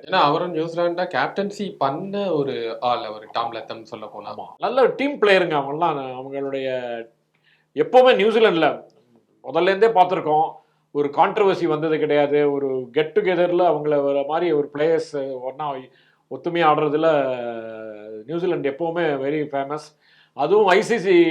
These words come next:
Speaker 2: டோர்னமெண்ட்ல எப்பவுமே நல்லா ஆடுவாங்க அவங்க. செமிஃபைனல், ஃபைனல் அப்படின்னு வந்துருவாங்க. And இந்த வாட்டியும், இந்த வாட்டி நம்ம எதிர்பார்த்தது தான்,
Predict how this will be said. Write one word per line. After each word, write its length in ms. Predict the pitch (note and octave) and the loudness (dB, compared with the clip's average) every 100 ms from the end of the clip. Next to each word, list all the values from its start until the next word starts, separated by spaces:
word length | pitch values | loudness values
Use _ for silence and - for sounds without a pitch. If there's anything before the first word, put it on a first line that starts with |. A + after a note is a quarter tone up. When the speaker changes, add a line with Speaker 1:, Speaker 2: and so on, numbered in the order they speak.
| D#3 D3+ | 2 -2
Speaker 2:
டோர்னமெண்ட்ல 560 | D3 E3 E3+ E3 D#3 F#3+ | 0 0 0 -2 -4 -2
எப்பவுமே 340 | D#3+ F3+ F#3 G3 | -2 0 0 0
நல்லா 240 | E3 D#3 | 2 4
ஆடுவாங்க 340 | D3+ C#3 C3+ B2+ | 4 2 -2 -6
அவங்க. 220 | B2 B2+ C3 - _ _ _ _ _ | -10 -8 -8 -12 _ _ _ _ _
செமிஃபைனல், 540 | E3 E3 E3+ D#3 E3+ | -4 -2 0 2 0
ஃபைனல் 400 | D3+ D#3 D#3 E3+ | 2 0 2 0
அப்படின்னு 260 | D3+ D#3 D3+ | 0 0 -2
வந்துருவாங்க. 420 | D3+ D#3 D3 C#3+ D#3 D#3 - | 2 4 4 2 0 0 -6
And 260 | D3 D3 C#3+ C#3 C3+ C3 B2+ B2 A#2+ A#2+ A#2 A#2 C3 | -8 -4 -2 -2 -4 -6 -8 -10 -12 -12 -12 -12 -14
இந்த 200 | E3+ A3 | 4 6
வாட்டியும், 400 | G3+ A3+ A#3+ G3 E3+ D#3+ D#3 B2 _ _ | 6 4 0 0 -4 -6 -8 -10 _ _
இந்த 200 | _ B2+ | _ -2
வாட்டி 200 | D3 G3 | 0 0
நம்ம 300 | F3 D#3 C#3 | -2 -2 0
எதிர்பார்த்தது 560 | C#3 F3+ G3+ F#3 F#3 D#3+ | 0 2 6 6 4 4
தான், 180 | F#3 | 2